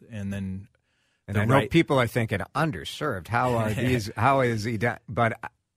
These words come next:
Speaker 2: I think you're
Speaker 1: That
Speaker 2: right.
Speaker 1: concept, yeah. Like, we try to kinda come in, oh, uh, you know, at a certain price point, so we're not duking it out with the, the eating component
Speaker 2: Yeah.
Speaker 1: of a neighborhood. Uh, and then we also look for,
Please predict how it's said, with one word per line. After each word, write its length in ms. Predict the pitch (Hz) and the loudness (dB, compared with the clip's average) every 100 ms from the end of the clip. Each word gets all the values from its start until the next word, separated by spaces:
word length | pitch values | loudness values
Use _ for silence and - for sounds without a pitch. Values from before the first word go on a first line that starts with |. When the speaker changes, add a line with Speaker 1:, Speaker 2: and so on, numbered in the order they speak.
| _ | _
Speaker 2:
I 60 | 92 | -8
think 240 | 117 135 | -6 -6
you're 100 | - | -2
Speaker 1:
That 160 | 139 139 | 4 4
Speaker 2:
right. 80 | 104 | 4
Speaker 1:
concept, 580 | 139 127 131 117 87 - | 2 0 -2 -4 -6 -4
yeah. 260 | 113 98 110 | -4 -4 -6
Like, 260 | 135 113 - | -10 -10 -8
we 200 | 120 117 _ _ 147 | -8 -10 _ _ -4
try 160 | 151 | -2
to 80 | 143 | 0
kinda 320 | 131 123 110 | -2 -2 -2
come 240 | 107 110 107 | -6 -6 -4
in, 160 | 104 | -4
oh, 240 | 110 110 95 - - | -4 -4 -6 -14 -16
uh, 140 | 110 101 | -14 -14
you 120 | 110 | -14
know, 160 | 98 101 | -14 -14
at 80 | |
a 60 | 101 | -16
certain 280 | - 110 104 | -10 -10 -8
price 240 | 107 101 | -6 -8
point, 460 | - 104 98 113 - | -6 -6 -6 -10 -16
so 140 | - | -10
we're 80 | 104 | -6
not 180 | 101 98 | -6 -8
duking 240 | 107 95 | -12 -10
it 120 | 101 95 | -8 -8
out 160 | 95 | -10
with 180 | 90 101 | -10 -12
the, 280 | 104 101 98 - - | -12 -12 -14 -20 -14
the 200 | 113 104 | -10 -6
eating 460 | 107 107 113 120 113 _ _ | -4 -2 -2 -4 -8 _ _
component 520 | - 120 - 117 120 | -8 -4 -2 -2 -4
Speaker 2:
Yeah. 60 | 120 | -6
Speaker 1:
of 100 | 117 | -6
a 60 | 120 | -4
neighborhood. 600 | 117 117 117 127 127 127 _ _ _ _ _ _ _ | -4 -4 -6 -6 -8 -12 _ _ _ _ _ _ _
Uh, 300 | 123 117 107 | -4 -2 -2
and 100 | 107 | -2
then 100 | 123 | -2
we 80 | 127 | 0
also 300 | 113 120 123 | 0 0 -2
look 220 | 113 110 | -2 -6
for, 540 | - 110 104 95 95 | -6 -4 -4 -4 -6